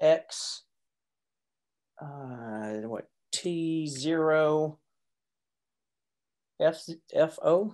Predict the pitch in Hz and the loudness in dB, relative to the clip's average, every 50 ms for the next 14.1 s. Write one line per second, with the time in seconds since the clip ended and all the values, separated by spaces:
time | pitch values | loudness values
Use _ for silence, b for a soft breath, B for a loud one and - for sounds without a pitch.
0 | - - 135 - 139 - - 160 165 175 180 185 180 - - - - _ - - | -10 -10 -6 -6 -6 -4 -6 -8 -6 -6 -8 -8 -10 -12 -16 -20 -20 _ -20 -20
1 | _ _ _ _ _ _ _ _ - - - - 135 127 120 117 120 113 107 95 | _ _ _ _ _ _ _ _ -10 -6 -2 0 0 2 2 0 -2 -2 -2 -4
2 | - 107 104 101 98 98 - - 117 131 135 135 131 - 135 113 - - 110 - | -6 -8 -10 -10 -12 -14 -12 -10 -8 -6 -6 -6 -6 -6 -6 -6 -6 -8 -10 -8
3 | - 101 101 - - - - _ _ _ _ _ _ _ _ _ _ _ - - | -8 -8 -8 -10 -12 -18 -20 _ _ _ _ _ _ _ _ _ _ _ -20 -20
4 | _ _ _ _ _ _ _ _ _ _ _ _ _ _ _ _ _ - 214 269 | _ _ _ _ _ _ _ _ _ _ _ _ _ _ _ _ _ 2 4 4
5 | 254 220 202 214 233 220 160 131 127 135 165 170 - _ b b b b b b | 4 6 4 4 4 4 2 2 2 2 2 -2 -6 _ b b b b b b
6 | b b - 156 156 180 220 220 202 190 185 - 233 240 240 220 185 160 - 165 | b b 2 6 8 8 8 8 6 4 4 6 8 8 8 8 8 6 8 8
7 | 185 214 247 247 220 208 202 202 - 180 151 - 202 240 269 - 160 - - - | 8 8 8 6 6 4 4 4 2 0 0 0 0 0 2 2 2 2 2 2
8 | 127 113 107 107 110 117 123 135 - - - 135 127 123 117 131 131 160 202 233 | 2 2 2 0 -2 -4 -6 -8 -8 -4 0 2 2 4 6 6 8 8 8 8
9 | 240 220 - 151 120 117 117 123 127 - - - 165 185 196 196 170 151 139 131 | 6 4 4 4 6 6 6 4 2 0 2 4 4 6 6 6 6 6 4 4
10 | 127 - - 214 202 160 117 107 101 110 131 160 160 B B B B B B B | 2 2 4 6 6 6 6 4 2 0 0 -2 -4 B B B B B B B
11 | B B 143 131 131 143 143 - 156 143 139 135 131 131 - 165 175 175 170 165 | B B -2 0 0 0 2 6 8 10 10 8 8 6 6 6 6 6 6 6
12 | 160 156 151 - 170 165 160 156 156 151 151 - - 139 135 139 147 151 151 - | 4 4 2 0 0 2 4 4 4 4 4 2 2 0 2 2 0 -2 -2 -2
13 | 135 139 123 - 120 113 - - - 117 120 156 233 202 131 127 143 - - - | -4 -2 0 0 0 0 -2 -2 0 2 6 8 8 8 8 6 4 0 -2 -8
14 | - - | -8 -10